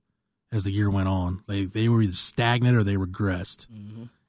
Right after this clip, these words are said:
Speaker 1: And you could say the same thing about s-, most of the position groups on offense. I think it's the opposite this year. And I don't know if this is just me taking a sip of the early twenty twenty-three Kool-Aid,
Speaker 2: You can sip
Speaker 1: but
Speaker 2: on it. It's all right.
Speaker 1: as I sit here and think about it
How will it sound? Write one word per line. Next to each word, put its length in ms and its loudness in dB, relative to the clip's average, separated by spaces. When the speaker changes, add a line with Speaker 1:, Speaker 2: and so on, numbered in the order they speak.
Speaker 1:
And 320 0
you 80 0
could 140 -4
say 140 2
the 100 4
same 260 4
thing 160 4
about 180 4
s-, 220 0
most 340 4
of 40 4
the 60 6
position 340 4
groups 220 4
on 100 6
offense. 440 -2
I 80 -10
think 140 6
it's 100 4
the 120 4
opposite 400 4
this 200 0
year. 140 0
And 120 0
I 120 8
don't 80 10
know 180 10
if 80 4
this 220 4
is 100 6
just 180 4
me 440 8
taking 240 6
a 60 8
sip 280 6
of 60 6
the 80 4
early 220 8
twenty 240 6
twenty-three 360 4
Kool-Aid, 520 6
Speaker 2:
You 60 -10
can 60 -6
sip 180 -6
Speaker 1:
but 240 6
Speaker 2:
on 100 -12
it. 240 -14
It's 100 -12
all 60 -12
right. 220 -14
Speaker 1:
as 180 6
I 80 10
sit 360 4
here 200 8
and 100 6
think 220 6
about 400 4
it 140 -2